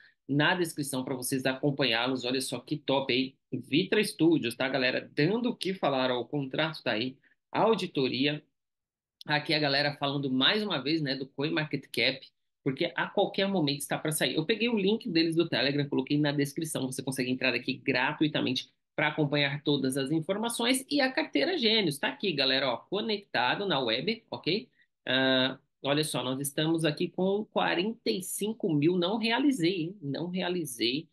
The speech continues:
nenhuma venda desde o início. Vitra, quarenta e cinco mil quinhentos e setenta ponto quatro, tá? Tá aqui o nosso balanço, nossa carteira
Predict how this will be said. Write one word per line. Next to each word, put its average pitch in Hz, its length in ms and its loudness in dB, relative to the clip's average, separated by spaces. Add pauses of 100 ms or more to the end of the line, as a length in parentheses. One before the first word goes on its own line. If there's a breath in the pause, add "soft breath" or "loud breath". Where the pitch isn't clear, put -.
(220 soft breath)
nenhuma 135 560 0
venda 143 480 -2 (260)
desde 214 460 2
o - 20 8
início. 190 480 4 (300)
Vitra, 160 560 0 (180)
quarenta 151 520 2
e 160 100 6
cinco 156 380 0
mil 131 280 2
quinhentos 147 640 2
e 160 60 0
setenta 147 560 -2 (160)
ponto 208 440 2
quatro, 143 540 2
tá? 131 220 0
Tá 147 140 -2
aqui 160 400 -2 (260)
o 131 100 -4
nosso 135 380 0
balanço, 185 800 0
nossa 151 260 -2
carteira 151 480 0